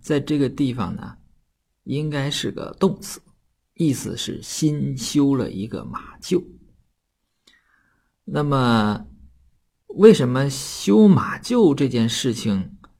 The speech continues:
呃，也要这个记到《春秋》里？因为这件事情在我们今天来看，觉得这是个小事儿啊，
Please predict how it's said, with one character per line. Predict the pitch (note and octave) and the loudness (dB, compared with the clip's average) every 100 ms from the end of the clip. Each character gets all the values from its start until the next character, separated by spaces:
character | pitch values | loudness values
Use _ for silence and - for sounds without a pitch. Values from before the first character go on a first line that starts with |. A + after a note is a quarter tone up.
| _ _ _ _ _ _ - | _ _ _ _ _ _ -18
呃， | - G2 | -8 -6
也 | F2+ F#2+ G2 G2+ E2 | -6 -10 -6 -6 -4
要 | G#2 B2+ | 0 2
这 | A#2+ G2+ | 2 -2
个 | F2+ E2 A#1 - - - _ _ _ | -4 -8 -10 -12 -18 -20 _ _ _
记 | - D3 A2+ | -6 -2 -2
到 | C#2+ G1+ - - _ _ | -4 -8 -14 -20 _ _
《春 | - B2+ | -2 -2
秋》 | B2 C3 | 0 -2
里？ | C3 | 0
因 | E2 | -2
为 | C#3 | 0
这 | F#3 | 0
件 | E3 C#3+ | 0 0
事 | - F3 | 0 -2
情 | C#3 B2 C3 - - - - _ _ _ | -2 -4 -4 -8 -14 -20 -20 _ _ _
在 | - C#3 | 0 0
我 | - | -2
们 | - G#2+ | -6 -6
今 | B2+ D3 | -4 -2
天 | D#3 D#3 | 0 0
来 | A#2 | 0
看， | A2 - C3+ A2+ | -4 -4 -6 -6
觉 | - | -6
得 | C3 | -8
这 | C#3+ F3+ | -4 -4
是 | E3+ D#3 | -2 -2
个 | D#3 | -4
小 | - - - | -8 -10 -12
事 | - | -6
儿 | C#3+ C#3+ | -4 -4
啊， | - - | -8 -16